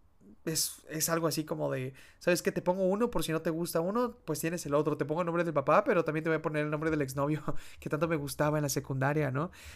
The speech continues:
Entonces, por lo regular, siempre ponen dos nombres por si las dudas. Eh, <laughs> ahí como que empieza nuestras,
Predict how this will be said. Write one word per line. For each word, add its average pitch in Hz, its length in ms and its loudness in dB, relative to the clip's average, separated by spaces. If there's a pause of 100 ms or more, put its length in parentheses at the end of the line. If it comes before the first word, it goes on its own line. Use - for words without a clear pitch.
(140)
Entonces, 180 500 -4
por 175 120 2
lo 151 60 2
regular, 147 300 2
siempre 165 200 -2
ponen 160 260 -2
dos 151 160 0
nombres 151 240 -2
por 147 240 0
si 147 120 -4
las 131 220 -4
dudas. 143 580 -6 (460)
Eh, 151 560 4 (560)
<laughs> - 200 -20
ahí 165 240 4
como 156 420 6
que 156 80 -2
empieza 147 320 2
nuestras, 139 420 0